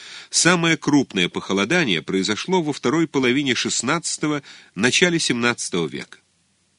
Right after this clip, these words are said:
В различных уголках Европы, от Франции до России, земледельцы сталкивались с одними и теми же явлениями: сокращением продолжительности теплых летних сезонов, необычайными морозами и обильными снегопадами.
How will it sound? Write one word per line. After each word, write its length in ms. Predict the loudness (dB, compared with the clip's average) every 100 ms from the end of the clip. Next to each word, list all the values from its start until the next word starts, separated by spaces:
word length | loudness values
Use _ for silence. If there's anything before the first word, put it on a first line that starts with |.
| _ _ _ _ -20 -20 -12
В 100 | 0
различных 560 | 2 4 2 2 0 -2
уголках 460 | 2 2 2 0
Европы, 560 | 0 0 2 2 4 0
от 100 | -4
Франции 540 | -2 0 0 0 -2
до 140 | 0 0
России, 500 | 0 0 0 0 -2 -6 -16
земледельцы 680 | -2 2 4 4 4 0 0
сталкивались 760 | 0 2 0 2 0 2 0 -4 -6
с 140 | 0
одними 360 | 2 2 0 -2
и 40 |
теми 300 | 0 0 0
же 120 | -2
явлениями: 680 | 0 0 2 0 0 -10 -18 _ _ _ _ _ -20 -10
сокращением 880 | 0 2 4 4 4 4 4 2 0
продолжительности 880 | 0 2 2 0 0 -2 -2 -6
теплых 480 | -2 2 2 0 -6
летних 380 | 2 2 2 -8
сезонов, 640 | -10 -6 -2 -2 -2 -8 _ _ _ -20 -6
необычайными 760 | 2 4 4 4 4 4 4 4
морозами 720 | 4 2 2 2 0 -2 -2
и 140 | 0
обильными 520 | 0 2 0 0 -4
снегопадами. 760 | -4 -4 -2 -2 -4 -6 -8 -18